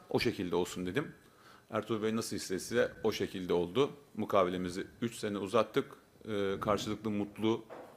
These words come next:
ve yeni bir organizasyonun, yeni bir hedeflere gidebilmek için,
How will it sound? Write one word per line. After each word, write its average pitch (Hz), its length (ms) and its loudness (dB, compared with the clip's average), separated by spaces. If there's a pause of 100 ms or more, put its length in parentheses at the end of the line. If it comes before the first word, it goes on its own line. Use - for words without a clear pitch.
(120)
ve 104 300 6 (260)
yeni 104 280 2
bir 107 80 6
organizasyonun, 90 840 2 (100)
yeni 98 240 2
bir 101 120 8
hedeflere 95 500 4
gidebilmek 90 540 -2
için, 90 240 -10